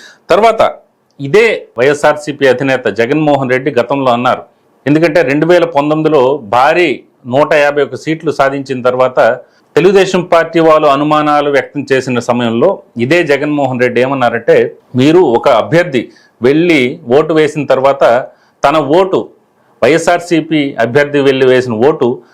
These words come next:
ఫ్యాన్కి పడకపోతే, ఆ వీవీప్యాట్ స్లిప్పుల్లో వచ్చినప్పుడు ఆ ఫ్యాన్కి పడకపోతే డెఫినెట్గా అబ్జెక్ట్ చేస్తాడు కదా, అలా ఎందుకు అవుతుంది?" అనేది ఆయనే చెప్పారు. So ఇది రిపీట్ అయింది. ఇప్పుడు అదే తెలుగుదేశం పార్టీ నేతలు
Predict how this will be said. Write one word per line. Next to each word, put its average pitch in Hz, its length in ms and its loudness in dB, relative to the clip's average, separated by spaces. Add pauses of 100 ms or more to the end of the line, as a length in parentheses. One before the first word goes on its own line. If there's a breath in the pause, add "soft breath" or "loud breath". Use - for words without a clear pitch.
(140 soft breath)
ఫ్యాన్కి 170 380 0
పడకపోతే, 127 600 0
ఆ 110 200 2
వీవీప్యాట్ 151 540 0
స్లిప్పుల్లో 156 420 -2
వచ్చినప్పుడు 147 460 -2
ఆ 120 140 2
ఫ్యాన్కి 165 520 -4
పడకపోతే 120 760 -4 (300 soft breath)
డెఫినెట్గా 180 480 0
అబ్జెక్ట్ 156 380 -2
చేస్తాడు 135 320 0
కదా, 107 400 0
అలా 135 180 0
ఎందుకు 160 400 -2
అవుతుంది?" 143 480 0
అనేది 147 420 0
ఆయనే 156 380 0
చెప్పారు. 147 480 -2 (400 soft breath)
So 202 340 2
ఇది 175 300 2
రిపీట్ 170 360 0
అయింది. 113 280 -4 (180)
ఇప్పుడు 185 380 2
అదే 170 280 2
తెలుగుదేశం 180 500 0
పార్టీ 160 340 -2
నేతలు 147 480 -2